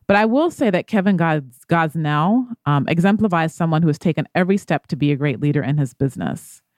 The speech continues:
and that his willingness to use his skills as a business owner for a larger cause is incredibly moving.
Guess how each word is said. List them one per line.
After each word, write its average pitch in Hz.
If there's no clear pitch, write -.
and 165
that 165
his 170
willingness 180
to 180
use 202
his 196
skills 190
as 160
a 160
business 160
owner 127
for 175
a 165
larger 160
cause 147
is 185
incredibly 156
moving. 123